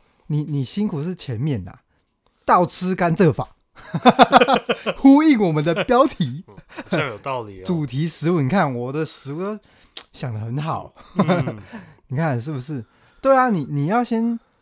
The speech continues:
Speaker 1: 这跟投资，
Speaker 2: 我觉得，
Speaker 1: 就是投一种投资啦。
Speaker 2: 我觉得就是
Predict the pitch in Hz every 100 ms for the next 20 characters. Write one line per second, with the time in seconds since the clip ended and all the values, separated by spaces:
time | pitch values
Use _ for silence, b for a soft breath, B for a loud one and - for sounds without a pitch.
0 | _ _ - 285 285 - 165 160 208 214
1 | 214 - _ _ _ - 160 170 233 196
2 | 208 160 190 185 127 113 113 135 - 147
3 | 147 151 156 175 196 196 208 170 120